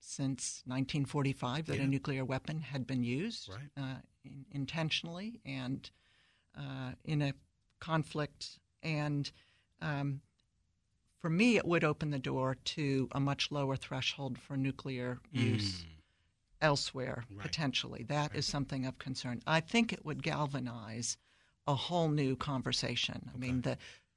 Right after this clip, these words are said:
Speaker 1: the, to the extent there's a silver lining
Speaker 2: Y-,
Speaker 1: here,
Speaker 2: yeah.
Speaker 1: everyone who's forgot about nuclear weapons would be
Speaker 2: Oh,
Speaker 1: reminded.
Speaker 2: without question. Without
Speaker 1: And,
Speaker 2: question.
Speaker 1: um, as an optimist, I would hope that it would force us to think about, "Wait a minute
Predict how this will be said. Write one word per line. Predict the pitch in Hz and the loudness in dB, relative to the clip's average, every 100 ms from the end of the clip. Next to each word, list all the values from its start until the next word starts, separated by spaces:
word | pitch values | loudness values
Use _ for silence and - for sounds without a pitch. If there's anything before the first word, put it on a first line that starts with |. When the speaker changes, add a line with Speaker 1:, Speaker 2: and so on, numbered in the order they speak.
| - | -20
Speaker 1:
the, | - 135 _ _ | -16 -16 _ _
to | 123 | -2
the | 151 | 0
extent | - - 170 151 | 0 4 4 4
there's | 143 131 | 2 2
a | |
silver | - 147 135 131 | 2 2 2 0
lining | 135 147 143 120 | 2 2 2 2
Speaker 2:
Y-, | 120 | 0
Speaker 1:
here, | 123 123 | -2 -2
Speaker 2:
yeah. | 120 104 95 - | 2 2 0 -4
Speaker 1:
everyone | 151 165 151 143 | 0 2 4 4
who's | 135 147 | 2 0
forgot | - 147 143 143 | -2 0 2 2
about | - 131 | 2 0
nuclear | 147 135 143 135 | 0 0 0 0
weapons | 127 131 - 127 123 | 2 0 -2 -4 -4
would | 135 127 | -4 -4
be | 127 123 | -2 -2
Speaker 2:
Oh, | |
Speaker 1:
reminded. | 127 127 127 127 - | 0 0 0 -2 -2
Speaker 2:
without | 117 95 | 0 0
question. | - 104 - - _ - | -2 -2 -4 -8 _ -4
Without | 143 131 | -2 2
Speaker 1:
And, | 131 | 2
Speaker 2:
question. | 123 - - | 2 -2 -4
Speaker 1:
um, | 135 127 127 135 _ _ _ | -6 -4 -6 -10 _ _ _
as | - 139 | -6 -2
an | 143 | 2
optimist, | 160 185 170 139 127 - | 4 2 0 -4 -4 -6
I | 135 | -6
would | 131 135 | -4 -6
hope | 156 208 - - | -4 -6 -6 -6
that | 139 | -4
it | 127 | -4
would | 139 131 | -4 -6
force | - 151 143 139 | -4 -2 0 0
us | 127 | -2
to | - | -4
think | 143 143 - | -6 -6 -4
about, | 143 127 120 127 - - _ _ _ _ - | -4 -2 -2 -2 -6 -14 _ _ _ _ -6
"Wait | 165 165 | 0 2
a | |
minute | 135 123 117 101 | 2 0 -6 -14